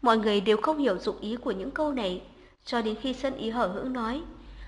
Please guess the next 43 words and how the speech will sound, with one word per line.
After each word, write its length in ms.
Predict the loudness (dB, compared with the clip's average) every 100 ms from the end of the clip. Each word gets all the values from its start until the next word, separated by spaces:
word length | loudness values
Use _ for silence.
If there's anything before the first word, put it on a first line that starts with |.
| -6
"Cô 340 | 6 12 12 10
không 260 | 6 6
chỉ 240 | 4 0 -4
vào 240 | -2 -4
đầu, 380 | 0 0 0 -4 -10 -16 -18 -2
băng 200 | 6 6
trên 220 | 6 0 2
miệng 180 | -2
của 120 | -4 -4
cảnh 200 | -2 -2
sát 220 | -2 0
Lâm 220 | 2 2
do 160 | 0 -2
cô 260 | 6 6
tự 300 | 6 2 -2 -4
dán 180 | -4 -2
lại, 220 | 0 0 -2 -14 -14 0
không 220 | 2 4
phải 120 | 2
do 140 | 2
Hứa 240 | 2 2 2
Mặc 180 | 0 -4
chỉ 240 | -6 -8 -6
thị." 280 | -6 -6 -8 -12 -20 -20 -20 _
Hóa 140 | 2 4
Như 180 | 4
giật 300 | 4 2 0
mình, 260 | -2 -2 -2 -8 -20 -20
Dương 260 | 0 0 4
Tư 120 | 2
lập 160 | 2 0 -2
tức 220 | -2 0
nói 180 | 0 2
lớn, 240 | 0 0 -4 -14 -20 -20 _ _
"Phản 360 | 10 10 10 6
đối." 300 | 6 6 4 -2 -14 -20 -20 -20 -20 -20 -2
Nhưng 160 | 0
Sơn 180 | 2 2
Ý 100 | 2
hoàn 240 | 4 2 2
toàn 160 | 0 -2 -2
phớt 180 | -4 -2
lờ, 260 | -2 -4